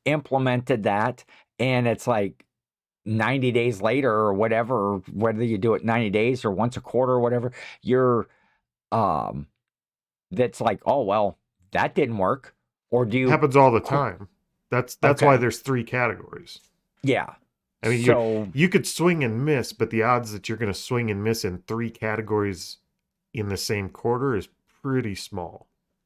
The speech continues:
Speaker 2: Like, one of those
Speaker 1: Yeah.
Speaker 2: is gonna hit.
Speaker 1: I, I think that's just a good idea. And we, we had talked about that, I think, last, last year you had called and we had another marathon
Speaker 2: Mm-hmm.
Speaker 1: conversation, and you were asking me, What are some ideas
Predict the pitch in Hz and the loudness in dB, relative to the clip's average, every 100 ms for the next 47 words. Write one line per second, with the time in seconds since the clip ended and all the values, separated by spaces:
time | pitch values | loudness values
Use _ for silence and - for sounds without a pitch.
0 | _ - - 123 156 160 117 113 101 - | _ -4 0 4 6 6 6 6 4 0
1 | - 95 90 87 90 - _ _ _ _ | -2 -4 -6 -8 -10 -14 _ _ _ _
2 | _ _ - - - - 180 - - 165 | _ _ -20 -20 -8 -4 -4 -4 -2 -2
3 | - 233 - 196 - 185 165 156 117 143 | -2 -4 -2 -2 -2 -2 0 -2 0 2
4 | 165 127 127 139 120 127 156 156 220 170 | 2 0 0 0 0 2 2 2 2 0
5 | - 156 147 131 120 120 - 123 113 - | -2 -2 0 0 0 0 2 0 0 -4
6 | _ _ _ - 127 131 190 127 _ _ | _ _ _ -4 -2 -2 -4 -4 _ _
7 | _ _ _ _ _ _ 92 110 147 156 | _ _ _ _ _ _ -4 0 2 0
8 | 135 - _ _ 110 135 143 139 - 151 | -2 -10 _ _ -4 2 2 0 0 0
9 | 113 117 127 113 - - - - 131 110 | 2 2 2 2 -4 -20 -16 -4 0 2
10 | 110 120 117 117 110 107 107 104 110 113 | 2 0 2 2 2 0 0 2 0 0
11 | - 104 95 110 92 107 127 127 104 98 | -2 -2 0 -2 -2 0 0 0 -2 0
12 | 107 107 107 104 - 104 107 135 202 196 | 2 2 0 -2 -4 -2 0 0 0 -2
13 | - 160 139 127 127 123 131 139 117 110 | -2 -2 0 0 0 0 0 2 0 -2
14 | - | -8